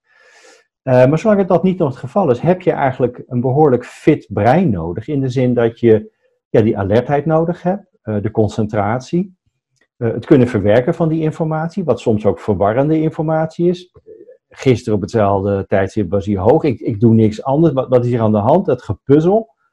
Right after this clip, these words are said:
Ehm, waarbij je natuurlijk, ehm, kunt zeggen, nou, puzzelen, dat vinden sommige mensen hartstikke leuk. Ehm, detective spelen, hartstikke leuk. Maar niet iedereen,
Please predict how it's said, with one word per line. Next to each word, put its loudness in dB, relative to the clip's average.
Ehm, 2
waarbij 4
je 4
natuurlijk, 0
ehm, 2
kunt -2
zeggen, -2
nou, -4
puzzelen, 4
dat -2
vinden -2
sommige -8
mensen -2
hartstikke -6
leuk. 0
Ehm, -6
detective 0
spelen, 0
hartstikke -2
leuk. 0
Maar 4
niet 4
iedereen, 4